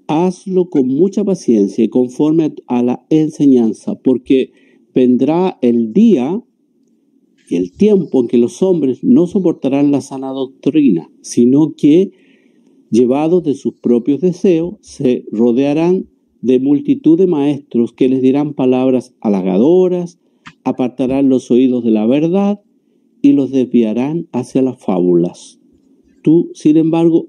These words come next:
procura ser siempre prudente, soporta el sufrimiento, predica el evangelio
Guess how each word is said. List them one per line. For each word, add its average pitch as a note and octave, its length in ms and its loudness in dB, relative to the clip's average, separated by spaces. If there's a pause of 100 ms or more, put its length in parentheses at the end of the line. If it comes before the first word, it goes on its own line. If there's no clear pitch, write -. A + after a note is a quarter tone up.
procura E3 520 2
ser D3+ 220 -2
siempre E3+ 540 0
prudente, B2 880 0 (420)
soporta F3 600 -2
el F3+ 140 2
sufrimiento, F3 760 2
predica B2 360 2
el E3 80 2
evangelio F3 800 0